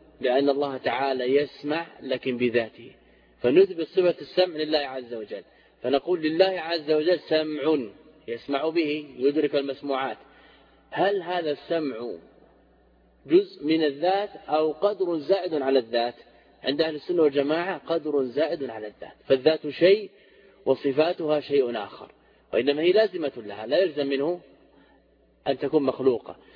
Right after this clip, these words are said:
وإنما نقول بهذا لأن بعضهم كالمعتزلة وغيرهم قد يثبتون بعض الصفات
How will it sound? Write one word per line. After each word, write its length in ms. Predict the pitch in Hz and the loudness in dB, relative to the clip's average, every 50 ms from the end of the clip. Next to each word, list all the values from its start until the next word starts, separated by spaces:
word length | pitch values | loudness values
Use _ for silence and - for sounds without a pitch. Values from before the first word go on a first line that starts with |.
| - _ _ _ _ - | -20 _ _ _ _ 2
وإنما 680 | - 135 127 143 175 190 185 170 170 170 170 180 185 175 | 4 4 4 4 2 2 0 0 2 0 0 0 -2 -4
نقول 280 | 160 156 - 190 196 | -4 0 4 4 4
بهذا 480 | 180 165 156 143 143 131 127 127 139 147 | 4 4 0 0 0 -2 -4 -4 -6 -6
لأن 300 | 151 156 175 185 175 170 | -4 -4 -2 -2 0 0
بعضهم 560 | 170 202 190 185 165 165 156 165 185 185 170 - - _ _ _ _ _ _ - | 0 0 0 -2 -6 -6 -4 -4 -4 -6 -8 -14 -20 _ _ _ _ _ _ -4
كالمعتزلة 720 | 151 143 147 139 127 - 160 156 139 135 135 131 127 123 | -2 0 0 0 0 2 2 2 2 2 0 2 2 0
وغيرهم 520 | 123 123 131 139 143 135 135 147 180 190 190 - - - _ _ _ _ _ _ _ _ _ _ _ _ _ _ - - - - - _ - | 0 2 2 2 4 4 2 2 0 -2 -6 -10 -18 -20 _ _ _ _ _ _ _ _ _ _ _ _ _ _ -20 -20 -20 -20 -8 _ 4
قد 160 | 160 160 151 | 4 4 4
يثبتون 520 | 160 151 - 151 147 143 - 175 185 202 | 2 -6 -4 -4 -4 -2 2 4 4 4
بعض 220 | 180 202 160 156 139 | 4 0 -4 -4 -6
الصفات 760 | 139 117 - - 123 117 127 - - 131 107 110 104 101 | -10 -10 -10 -12 -14 -14 -12 -12 -12 -10 -8 -8 -10 -10